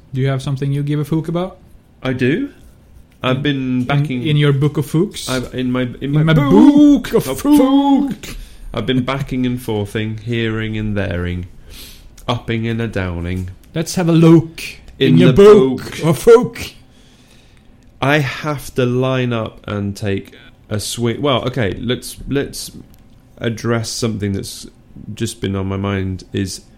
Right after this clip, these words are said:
Speaker 2: how we, like we said, use the power of the Fuchs score and how we address a topic. And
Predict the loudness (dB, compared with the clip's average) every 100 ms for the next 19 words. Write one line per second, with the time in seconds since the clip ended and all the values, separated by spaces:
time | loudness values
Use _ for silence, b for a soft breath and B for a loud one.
0 | b b _ -20 -8 -4 -2 -2 -2 -4
1 | -6 -6 -8 -8 -8 -6 -4 -4 -2 -2
2 | -6 -10 -6 -4 -4 -6 -8 -6 -6 -6
3 | -10 -6 -6 -6 -10 -10 -8 -6 -6 -4
4 | -2 -4 -4 -8 -8 -10 -8 -8 -10 -12
5 | -18 -16 -10 -8 -8 -12